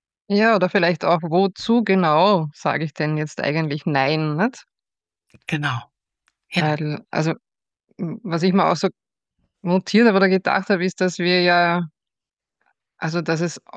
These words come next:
Speaker 1: auch auf der Ebene, dieses Nein vielleicht gar nicht ein Nein ist zu dem, worum es jetzt gerade in dem Moment geht,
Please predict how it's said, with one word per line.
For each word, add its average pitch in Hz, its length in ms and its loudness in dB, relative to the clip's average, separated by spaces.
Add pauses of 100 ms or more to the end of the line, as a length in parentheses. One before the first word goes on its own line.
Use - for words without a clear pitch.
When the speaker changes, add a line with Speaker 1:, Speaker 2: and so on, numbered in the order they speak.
Speaker 1:
auch - 220 0
auf 185 140 0
der 165 240 0
Ebene, 175 380 0 (720)
dieses 170 280 -4
Nein 160 480 2
vielleicht 156 360 -4
gar - 160 -2
nicht 180 200 -2
ein 156 160 -2
Nein 151 380 0
ist 185 300 -2
zu 180 100 -4
dem, 165 320 0
worum 180 480 0
es - 160 -12
jetzt - 600 -6 (180)
gerade 160 260 0
in 170 60 0
dem 165 160 -4
Moment 175 440 0
geht, - 340 -6